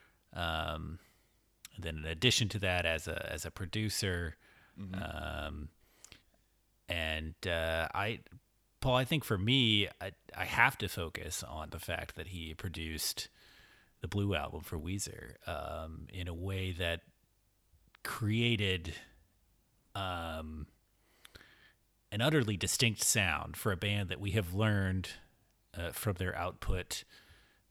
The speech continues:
Speaker 1: uh, certainly after and, you know, a little bit before, if you listen to the demos, um, was not really,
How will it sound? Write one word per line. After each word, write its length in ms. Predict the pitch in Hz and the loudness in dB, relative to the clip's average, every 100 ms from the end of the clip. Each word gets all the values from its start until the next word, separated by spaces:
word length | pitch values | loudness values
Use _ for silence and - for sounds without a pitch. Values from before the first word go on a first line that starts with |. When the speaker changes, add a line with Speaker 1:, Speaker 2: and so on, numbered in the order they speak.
| _ _ _ - | _ _ _ -8
Speaker 1:
uh, 200 | 101 90 | -4 0
certainly 380 | - 185 131 120 | 4 6 6 4
after 500 | 110 110 - 92 92 | 4 4 2 0 0
and, 460 | 82 85 82 80 - | 0 -2 -4 -6 -8
you 100 | - | -6
know, 160 | 87 80 | -4 -2
a 20 | |
little 200 | 85 90 | -2 -2
bit 220 | 87 87 - | -2 -4 -6
before, 420 | 87 98 80 80 | -4 -2 0 -2
if 120 | - | -2
you 60 | 85 | -6
listen 240 | 82 - | -6 -6
to 80 | 87 | -6
the 80 | 80 | -2
demos, 520 | 85 78 80 78 - | -2 -2 -4 -4 -6
um, 380 | 78 80 80 87 117 | -6 -4 -6 -2 6
was 200 | 139 123 | 6 8
not 260 | 120 110 | 6 6
really, 500 | 110 104 95 85 82 | 4 2 2 -2 -6